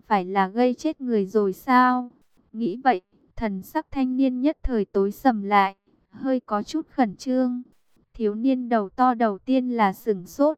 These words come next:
sau lập tức biết là không hay, cảm nhận được một hồi nguy cơ thật sâu khiến hắn trong nháy mắt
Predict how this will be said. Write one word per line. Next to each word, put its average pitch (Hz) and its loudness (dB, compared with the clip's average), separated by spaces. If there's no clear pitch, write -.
sau 262 -2
lập 247 0
tức 311 -4
biết 311 -4
là 220 2
không 254 -8
hay, 254 0
cảm 185 0
nhận 196 -2
được 214 0
một 202 -6
hồi 202 -4
nguy 240 -4
cơ 254 -8
thật 233 -8
sâu 254 -2
khiến 214 -2
hắn 220 -6
trong 254 -6
nháy 208 0
mắt 269 0